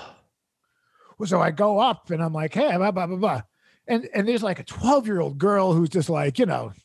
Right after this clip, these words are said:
she ain't winning any awards of being bright. Like, she should not be there. Like, a-, and, uh, I don't mean to be ageist, but if you're sixteen,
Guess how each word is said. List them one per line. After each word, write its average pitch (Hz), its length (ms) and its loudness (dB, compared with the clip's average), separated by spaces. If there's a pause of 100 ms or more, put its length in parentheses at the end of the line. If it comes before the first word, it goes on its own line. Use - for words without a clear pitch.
she 233 200 2
ain't 202 140 2
winning 190 260 2
any 190 120 2
awards 180 380 2
of 165 80 -2
being 156 240 -2
bright. 165 380 0
Like, 160 160 -4
she 208 240 -8 (120)
should 302 240 0
not 233 260 -4
be 214 140 0
there. 156 320 -4
Like, 151 240 -2 (580)
a-, - 200 -6
and, 220 200 0
uh, - 80 -6 (340)
I 190 80 4
don't 285 140 2
mean 262 120 -2
to 220 60 0
be 185 120 0
ageist, 185 360 2
but 202 80 2
if 180 100 2
you're 247 120 2
sixteen, 220 720 -2